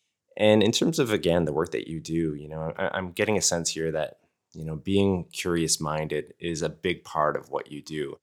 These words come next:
And I'm curious whether or not that was a part of your personality and your makeup, you know, from a young age, and that might have, you know, led you into this work. But maybe you could shed some light on, on how you ended up in alex.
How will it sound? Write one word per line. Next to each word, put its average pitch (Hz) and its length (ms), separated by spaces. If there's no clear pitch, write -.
And 160 80
I'm 160 40
curious 339 240
whether - 200
or - 40
not 139 380
that 101 400
was 104 360
a - 60
part 98 260
of 92 100
your 90 280
personality 78 600
and 78 120
your 82 180
makeup, 78 540
you - 80
know, 80 160
from 80 180
a 80 40
young 78 260
age, 78 300
and 80 100
that 80 280
might 85 360
have, 82 260
you 90 100
know, 82 120
led 85 380
you 85 260
into 92 300
this - 240
work. - 340
But 78 220
maybe 71 180
you 71 100
could - 140
shed - 180
some 76 120
light 67 220
on, 67 320
on 71 120
how 71 180
you 71 180
ended 69 180
up 71 180
in 69 160
alex. - 520